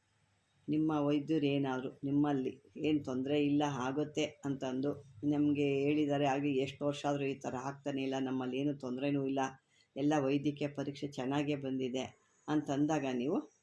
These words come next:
ಇದನ್ನು ತಯಾರು ಮಾಡ್ಕೊಬೋದು. ಅದೇ ರೀತಿ ಮತ್ತೆ ಇದಕ್ಕೂ ಕೂಡ ಅಷ್ಟೇ,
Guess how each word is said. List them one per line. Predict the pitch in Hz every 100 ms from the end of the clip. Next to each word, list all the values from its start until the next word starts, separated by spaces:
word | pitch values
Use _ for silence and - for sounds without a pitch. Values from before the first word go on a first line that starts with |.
| _
ಇದನ್ನು | 151 139 139 240 - - - - -
ತಯಾರು | 160 147 151 -
ಮಾಡ್ಕೊಬೋದು. | 208 147 110 110 101 95 95 -
ಅದೇ | 135 160
ರೀತಿ | 147 135 147 151 - _ - _ _ _ _ _
ಮತ್ತೆ | 180 180 - 214 -
ಇದಕ್ಕೂ | 160 160 214 247
ಕೂಡ | 196 170
ಅಷ್ಟೇ, | 143 -